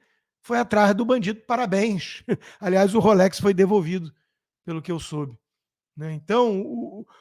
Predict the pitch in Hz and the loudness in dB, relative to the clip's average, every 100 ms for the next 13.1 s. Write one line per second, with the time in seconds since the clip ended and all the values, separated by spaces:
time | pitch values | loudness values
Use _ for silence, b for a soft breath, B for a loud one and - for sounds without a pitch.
0 | b 226 - 214 - 220 285 202 - 185 | b -8 0 0 2 2 2 2 -2 -2
1 | 269 320 262 214 208 180 190 170 180 160 | -2 0 0 0 -2 -6 -6 0 0 0
2 | 127 - _ _ _ _ - 156 196 - | -6 -14 _ _ _ _ -14 0 2 4
3 | 277 - 208 - 269 220 208 - - 320 | 4 6 4 4 0 2 -2 -2 4 6
4 | 277 214 - 220 196 170 226 233 226 233 | 8 4 4 6 6 4 0 0 0 0
5 | 233 233 240 202 185 135 - _ _ _ | 0 0 2 0 -2 -6 -16 _ _ _
6 | 214 247 - 226 - 214 269 254 - 180 | 2 2 2 -2 2 4 4 2 0 0
7 | 165 151 139 123 - _ _ _ _ - | 0 -2 -10 -14 -18 _ _ _ _ -4
8 | 190 165 214 233 202 247 233 233 226 233 | -2 0 2 2 0 -4 -4 -2 0 2
9 | 269 269 277 240 208 208 190 214 226 214 | 2 2 2 2 4 2 -2 -2 -2 0
10 | 233 185 208 - _ _ b b - 196 | 2 2 0 -2 _ _ b b 2 2
11 | 214 - 233 180 139 185 262 - - 156 | 4 2 2 2 0 0 0 -2 -4 -4
12 | 135 B B 180 208 180 175 160 196 185 | -6 B B -2 0 -2 -4 -2 -4 -4
13 | 139 | -8